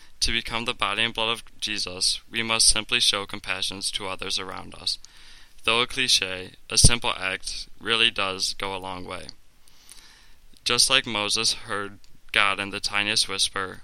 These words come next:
our friends will see us and God through our actions. Whether great or small, we are called to be like Jesus. This means that our, that our actions really do carry some weight. Now, we are always told that we are to go out and change the world.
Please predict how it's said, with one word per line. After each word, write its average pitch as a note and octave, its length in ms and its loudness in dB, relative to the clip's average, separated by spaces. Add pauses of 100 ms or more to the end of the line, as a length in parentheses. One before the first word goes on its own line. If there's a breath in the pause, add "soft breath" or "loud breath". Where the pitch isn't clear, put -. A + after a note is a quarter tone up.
(140)
our A2 140 2
friends A2 340 -2
will A#2 80 -2
see G#2 320 4
us - 440 0 (320)
and A#2 200 0
God F#2+ 280 0
through G#2 100 0
our G2 180 2
actions. G2 600 -2 (500 loud breath)
Whether A2+ 260 2
great G#2+ 220 2
or A#2 80 0
small, G#2 340 0
we G#2 120 -4
are G#2 100 -2
called G2+ 240 -4
to - 100 -6
be G2 120 -6
like F#2 160 -10
Jesus. - 560 -6 (580 loud breath)
This A#2+ 240 8
means A2 220 2
that G#2 160 2
our, G2 120 0 (200)
that G#2+ 160 6
our G2+ 100 2
actions G#2+ 480 2
really G#2 240 0
do G#2+ 160 -4
carry F#2+ 300 -4
some F#2 240 -2
weight. F2+ 260 -12 (680 loud breath)
Now, A2 260 4
we A2+ 220 2
are G2 260 2
always A2 320 2
told G2+ 260 -4
that G2+ 140 -2
we G#2 80 0
are G2+ 80 0
to - 120 -4
go G2+ 240 -2
out G2 180 -2
and G2+ 120 -6
change G2+ 300 0
the G2+ 80 -10
world. F2 320 -12